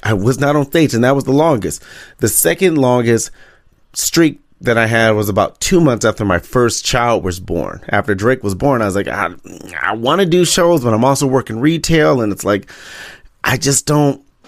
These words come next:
I don't know if I have the desire. To be honest with you, I think that's what it was. I just, like, out of all the things that were in my life now being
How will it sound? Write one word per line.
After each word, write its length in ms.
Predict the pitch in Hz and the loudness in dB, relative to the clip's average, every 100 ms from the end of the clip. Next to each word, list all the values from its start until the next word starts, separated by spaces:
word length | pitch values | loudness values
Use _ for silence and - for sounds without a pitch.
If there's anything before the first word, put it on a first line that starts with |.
| _ _ _ | _ _ _
I 100 | - | -2
don't 140 | 160 175 | 0 2
know 120 | 170 | 2
if 60 | 151 | 2
I 100 | 135 | 0
have 400 | 131 139 143 120 | 0 0 0 2
the 560 | 120 117 107 101 101 - - 95 | 4 6 4 2 0 -6 -12 -2
desire. 720 | 113 98 104 113 78 - - - - | 0 2 0 -2 -4 -8 -14 -18 -4
To 80 | |
be 100 | 107 | 0
honest 220 | 135 170 123 | 2 2 0
with 60 | |
you, 40 | 95 | 0
I 20 | |
think 160 | 143 | 0
that's 160 | 143 127 | -2 0
what 120 | 113 | 2
it 40 | 110 | 4
was. 180 | 143 | 4
I 80 | 104 | 2
just, 300 | 98 117 - - - - - - | 2 0 -2 -12 -20 -20 -20 -2
like, 200 | 113 117 | 0 0
out 140 | 120 | -2
of 100 | 113 | 0
all 140 | 123 147 | 2 0
the 80 | 143 | 0
things 360 | 147 139 117 | 0 2 2
that 260 | 113 110 - | 2 2 0
were 560 | 104 110 107 104 101 - - - | 0 2 4 2 0 -8 -20 -6
in 140 | 131 127 | 0 2
my 200 | 120 110 | 2 2
life 420 | 110 110 110 101 | 0 0 0 -2
now 320 | 107 110 117 | -2 0 0
being 520 | 110 120 117 110 107 | -2 0 0 0 -2